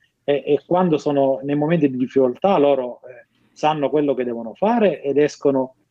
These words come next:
dalle situazioni di campo. Poi pian piano in questo modo riesci, riesci, il giocatore capisce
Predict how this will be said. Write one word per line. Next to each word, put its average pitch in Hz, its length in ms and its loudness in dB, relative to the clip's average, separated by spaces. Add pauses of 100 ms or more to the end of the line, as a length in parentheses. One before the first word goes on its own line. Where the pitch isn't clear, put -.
dalle 147 240 2
situazioni 127 460 -2
di 117 100 -2
campo. 110 380 -4
Poi 123 420 0 (560)
pian 127 260 -2
piano 120 560 -2
in 135 140 -8
questo 135 320 -2
modo 123 340 -4
riesci, 135 640 0
riesci, 147 320 -4
il 139 80 -8
giocatore 135 560 0
capisce 139 760 -4